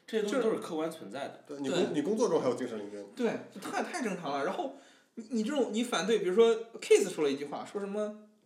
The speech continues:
Speaker 3: 呃，不是，我好像有点贬义，没有贬义，说大家生儿生女的时候选择生女儿，
Speaker 1: 嗯。
Speaker 3: 我觉得他表达了一种为人父母有时候的一种，我，我感觉啊，是一种无奈感，就是这是一个父权社会，女性在这个社会里面生存过于艰难。
Speaker 2: 嗯。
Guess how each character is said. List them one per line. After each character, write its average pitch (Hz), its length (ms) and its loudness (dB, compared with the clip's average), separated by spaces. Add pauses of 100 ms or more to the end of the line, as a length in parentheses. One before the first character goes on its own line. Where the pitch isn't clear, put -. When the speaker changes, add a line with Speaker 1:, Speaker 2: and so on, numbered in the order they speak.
(160)
Speaker 3:
呃， 139 80 -16
不 156 160 -12
是， 156 140 -12
我 147 160 -8
好 175 80 -6
像 180 100 -4
有 170 40 -8
点 180 120 -6
贬 127 160 -8
义， 131 80 -6
没 139 60 -6
有 170 80 -6
贬 139 180 -10
义， 131 140 -8
说 165 320 -4 (320)
大 202 100 -6
家 196 120 0
生 208 280 -2
儿 185 80 2
生 208 180 -2
女 175 80 -4
的 139 60 -4
时 135 80 -6
候 175 120 -2
选 165 100 -6
择 147 60 -4
生 190 180 -6
女 160 80 -6
儿， 131 60 -4
Speaker 1:
嗯。 - 20 0
Speaker 3:
我 165 100 2
觉 214 80 10
得 214 60 6
他 247 140 4
表 151 200 2
达 180 80 4
了 214 60 4
一 220 80 0
种 139 340 -2 (760)
为 170 120 2
人 247 100 10
父 - 160 0
母 131 360 0
有 143 100 -2
时 - 120 -8
候 208 140 4
的 180 120 0
一 202 80 -2
种， 139 400 -6
我， 156 120 -4
我 190 140 0
感 123 240 -2
觉 110 80 -6
啊， 127 100 -6
是 185 60 -8
一 208 40 -4
种 165 120 -2
无 - 140 -10
奈 190 240 -6
感， - 260 -16 (840)
就 233 60 -10
是 214 60 -8
这 269 120 -4
是 240 120 0
一 - 20 0
个 247 80 0
父 247 180 -4
权 135 220 -6
社 135 120 -6
会， 131 180 -8 (1300)
女 165 180 -2
性 254 200 2
在 208 100 0
这 196 80 -4
个 202 100 -2
社 208 160 0
会 202 80 2
里 160 60 -4
面 151 100 -6
生 214 160 -4
存 180 120 -4
过 202 140 0
于 139 80 0
艰 165 220 -6
难。 117 180 -10
Speaker 2:
嗯。 120 320 -12